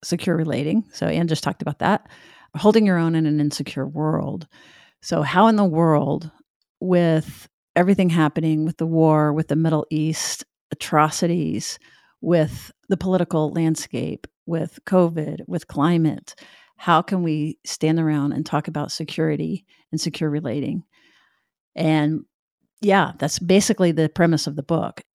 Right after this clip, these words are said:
How can we feel secure? How can we relate securely from our best self when the world is as shaky as it is? So we examine that whole idea in detail. And spoiler alert,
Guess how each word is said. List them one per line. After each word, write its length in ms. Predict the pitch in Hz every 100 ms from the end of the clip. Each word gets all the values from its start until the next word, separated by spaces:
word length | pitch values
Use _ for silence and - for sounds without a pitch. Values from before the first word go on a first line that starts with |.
| _
How 220 | - 185
can 140 | 190 185
we 100 | 175
feel 380 | - 220 214 214
secure? 760 | - 175 - 185 160 143 151 -
How 120 | 175
can 140 | 180
we 60 | 165
relate 380 | 160 160 170 -
securely 640 | 165 160 156 151 156 -
from 140 | - 160
our 80 |
best 320 | 156 165 165 -
self 520 | 165 156 156 - - _ _ -
when 220 | 170 170
the 100 | 170
world 300 | 160 156 156
is 140 | 156
as 120 | 143
shaky 380 | - 156 151 -
as 160 | - -
it 80 | 165
is? 440 | - 190 - - _ _ _ _ _
So 240 | - 170 160
we 300 | 180 196 190
examine 540 | 170 165 156 156 151
that 140 | 143
whole 520 | - - 170 175 170 160 - _ 175
idea 460 | 170 175 156 151 -
in 220 | 160 165
detail. 600 | 175 165 - 95 98 214 _ _ _ -
And 460 | 170 165 160 165 - _ _
spoiler 520 | - - 202 202 190 175
alert, 540 | 165 202 196 165 175